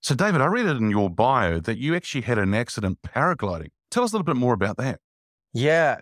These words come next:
Speaker 2: Well, I've been flying for a long time. In college, there was a hang gliding club. And so for free, you could use their hang gliders. You just had to pay for the training. And I had two accidents as a hang glider pilot, but they were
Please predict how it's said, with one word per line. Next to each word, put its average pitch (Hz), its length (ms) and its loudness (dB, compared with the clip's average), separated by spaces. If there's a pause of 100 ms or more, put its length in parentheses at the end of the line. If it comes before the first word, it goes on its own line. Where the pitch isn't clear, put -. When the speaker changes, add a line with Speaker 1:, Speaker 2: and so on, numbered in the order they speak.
Speaker 2:
Well, 151 180 2
I've 175 80 0
been 220 220 2
flying 160 380 -2
for 139 140 -2
a 127 60 -2
long 127 180 0
time. 127 380 -2
In 113 200 -2
college, 139 580 -2
there 113 180 -4
was 104 140 -2
a 101 100 0
hang 123 200 2
gliding 98 360 0
club. 92 420 -4 (120)
And 104 180 -2
so 104 240 -2
for - 160 -8
free, 139 300 -2
you 107 160 0
could 98 180 -6
use 107 200 0
their 92 120 -2
hang 131 240 0
gliders. 95 480 -2 (380)
You 110 80 -4
just 110 200 -2
had 113 140 0
to 90 80 -4
pay 107 240 -2
for 101 140 -8
the 95 100 -2
training. 120 500 -2 (300)
And 127 140 0
I 160 120 0
had 135 180 -2
two 175 220 0
accidents 113 560 0
as 107 320 -4
a 104 80 0
hang 156 200 -2
glider 117 260 0
pilot, 98 520 -2
but 110 160 -2
they 117 140 2
were 107 300 0